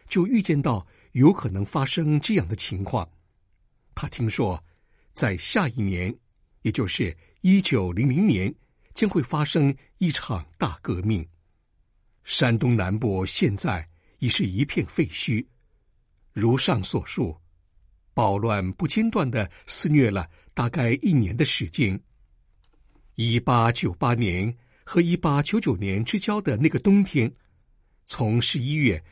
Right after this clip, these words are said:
直到春天，整个东部地区的传教也深受暴乱之害。数百个教友家庭遭抢劫或被驱逐，二十名教友被杀害，另有一部分人受伤。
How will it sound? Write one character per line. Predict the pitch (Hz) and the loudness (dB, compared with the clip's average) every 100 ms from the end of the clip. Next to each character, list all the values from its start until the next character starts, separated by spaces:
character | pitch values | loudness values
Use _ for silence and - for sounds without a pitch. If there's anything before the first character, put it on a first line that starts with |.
| _ | _
直 | - - | -4 -2
到 | - - | -2 -6
春 | - 151 135 | 0 2 2
天， | - 117 98 - _ _ _ _ _ - | 2 0 -2 -6 _ _ _ _ _ -2
整 | 135 | 0
个 | 120 147 | 2 2
东 | 233 247 | 4 4
部 | 226 | 4
地 | 160 160 | 2 2
区 | - | -2
的 | 147 | -2
传 | 117 - 95 120 | -4 -4 -4 -2
教 | 156 85 - _ - - | -2 -2 -6 _ -18 -2
也 | 123 | 0
深 | - 196 208 | 0 0 0
受 | 175 120 - - | 0 -2 -4 -4
暴 | 214 117 | -2 0
乱 | 110 82 | -2 -4
之 | - 117 | -4 -4
害。 | 92 113 95 - _ _ _ _ _ _ _ | -2 -4 -6 -12 _ _ _ _ _ _ _
数 | - - 120 | -2 2 2
百 | 95 87 | 0 -2
个 | 123 110 | 0 0
教 | - | 2
友 | 120 90 | 0 -2
家 | - 123 | -2 -2
庭 | 120 110 95 120 - - - | -2 -2 0 -2 -4 -14 -6
遭 | - 135 | 0 2
抢 | 139 - 110 82 | 0 0 -2 -4
劫 | - 98 113 - - | -4 -2 -2 -4 -4
或 | - | 0
被 | 190 117 | 2 2
驱 | - - 220 | 0 0 0
逐， | 190 90 85 - _ _ _ _ _ _ | 0 -6 -6 -12 _ _ _ _ _ _
二 | 214 | -2
十 | 180 196 | 0 2
名 | 156 127 | 2 2
教 | - 202 | 0 -2
友 | 110 101 87 | -2 -2 -4
被 | 80 104 | -2 -2
杀 | - 131 | 0 -2
害， | 110 131 90 - _ _ _ _ _ - | -2 -4 -6 -8 _ _ _ _ _ -2
另 | 139 | 2
有 | 120 | 2
一 | 87 104 | 0 -2
部 | 110 185 | 0 0
分 | 127 95 | 0 -2
人 | 92 | -2
受 | 110 - 90 | -2 -2 -2
伤。 | - 127 95 | -4 -4 -2